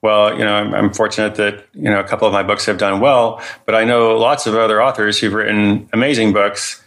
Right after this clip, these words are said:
you know, very helpful, great resource, but they haven't, you know, been commercially successful, or they haven't gotten in the hands of, of a lot of people or whatever. So, you know, why is that? It's not that, you know, my book is so much better than theirs or whatever. Maybe theirs is better than mine. So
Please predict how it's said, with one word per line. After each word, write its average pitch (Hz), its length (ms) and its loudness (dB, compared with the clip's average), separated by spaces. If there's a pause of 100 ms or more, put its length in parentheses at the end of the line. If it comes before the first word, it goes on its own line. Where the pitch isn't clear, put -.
(480)
you 117 120 -2
know, 104 320 2
very 117 260 0
helpful, 107 580 0
great 110 220 -2
resource, 107 560 0
but 104 140 -6
they 104 100 0
haven't, 101 640 0
you 285 180 -4
know, 98 280 -2 (260)
been 104 160 -2
commercially 113 460 0
successful, 101 560 -2
or 95 80 0
they 98 80 -2
haven't 101 180 -2
gotten 104 260 -2
in 101 100 -2
the 101 60 -2
hands 101 300 -4
of, 95 220 -4
of 104 120 -2
a 98 60 2
lot 98 160 0
of 98 100 -10
people 113 240 -2
or 95 120 0
whatever. 98 280 0
So, 98 440 -4 (360)
you 98 60 -2
know, 95 160 0
why 104 220 2
is 107 200 0
that? 95 220 -4
It's - 140 -6
not 101 160 0
that, 101 140 -6 (300)
you 98 140 -4
know, 95 100 -2
my 98 220 -2
book 98 240 -4
is 95 260 -4 (140)
so 107 220 0
much 98 200 -2
better 98 220 0
than 95 140 -4
theirs 107 320 -2
or 98 80 -4
whatever. 98 240 -2
Maybe 101 200 -2
theirs 107 200 -2
is 104 80 -10
better 107 180 -2
than 110 100 -6
mine. 104 280 -4 (340)
So 110 560 0